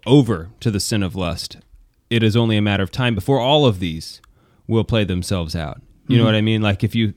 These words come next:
Speaker 1: say, "I'm not gonna fight this fight anymore."
Speaker 2: Well, that's
Speaker 1: I'm,
Speaker 2: it. You're
Speaker 1: I'm
Speaker 2: falling
Speaker 1: just,
Speaker 2: into despair.
Speaker 1: I'm just gonna be, I'm just gonna be a, a lustful dude, you know?
Speaker 2: Right. Well, and, and so, uh, uh, similarly, he says, "But if someone loves his desires and sins and doesn't want to turn away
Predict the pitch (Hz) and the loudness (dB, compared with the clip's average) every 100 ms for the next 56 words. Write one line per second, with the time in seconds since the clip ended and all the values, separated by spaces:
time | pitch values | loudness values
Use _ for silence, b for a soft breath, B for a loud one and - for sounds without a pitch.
0 | - - 117 98 123 123 104 107 - 101 | -8 -6 -4 0 0 0 -2 -4 -2 -4
1 | 107 104 - 95 95 92 87 85 80 - | -4 -6 -4 -4 -2 -2 -2 -4 -6 -10
2 | _ _ _ _ _ _ 190 208 190 185 | _ _ _ _ _ _ -2 4 4 4
3 | - 185 208 220 208 170 156 151 147 - | 2 0 0 4 6 4 4 2 0 0
4 | 131 120 117 131 131 - 127 113 131 127 | -2 0 0 2 2 0 0 2 4 4
5 | - 127 156 - 165 156 165 160 - 147 | 2 0 -2 -2 -2 0 2 2 0 2
6 | 147 156 - 156 156 180 - - - 127 | 2 0 -4 -2 0 -2 -4 -8 -4 0
7 | 127 143 - 113 92 - - B B 190 | 0 -2 -4 -4 -4 -8 -20 B B 4
8 | 190 202 202 185 208 160 - 170 160 - | 4 4 2 4 4 4 6 6 6 0
9 | _ b b - - 165 - 240 214 147 | _ b b -12 -10 -4 2 4 4 4
10 | 135 131 120 - _ _ _ _ - 160 | 4 2 0 -10 _ _ _ _ -10 -2
11 | 160 165 170 151 151 165 160 - 220 220 | 0 4 2 2 2 2 2 0 2 4
12 | 240 202 165 143 143 165 - 156 143 135 | 4 4 4 4 4 2 0 0 2 -2
13 | 139 135 147 165 180 175 160 156 - 156 | 0 4 6 6 4 2 0 2 2 2
14 | 131 123 131 139 151 175 208 185 185 156 | 2 2 0 2 4 4 2 2 0 0
15 | 175 - 175 165 160 147 147 139 131 | -6 -4 0 2 2 2 4 4 2